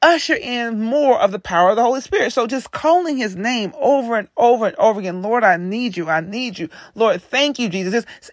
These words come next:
everything is being said when I'm saying Jesus over. And I must have said it maybe thirty times. I don't know. I lost count. The next morning, I'm in prayer again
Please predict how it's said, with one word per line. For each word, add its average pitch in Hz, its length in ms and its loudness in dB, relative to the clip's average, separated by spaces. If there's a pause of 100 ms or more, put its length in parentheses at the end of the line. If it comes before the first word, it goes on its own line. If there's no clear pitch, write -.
everything 247 540 2
is 226 100 -2
being 202 220 -2
said 185 320 0
when 175 120 -4
I'm 170 120 -4
saying 156 280 -4
Jesus 131 360 -6
over. 175 220 2
And 151 80 -2
I 214 160 4
must 190 280 -4
have 156 100 -8
said 151 220 -2
it 139 100 -4
maybe 180 300 -4
thirty 151 240 -4
times. 135 380 -8
I 156 160 0
don't 151 260 -6
know. 123 240 -10 (300)
I 170 100 4
lost 139 300 -6
count. - 260 -8 (1300)
The 190 100 4
next 247 400 2
morning, 196 640 0 (640)
I'm 214 180 2
in 269 180 -4
prayer 214 260 4
again 180 600 -6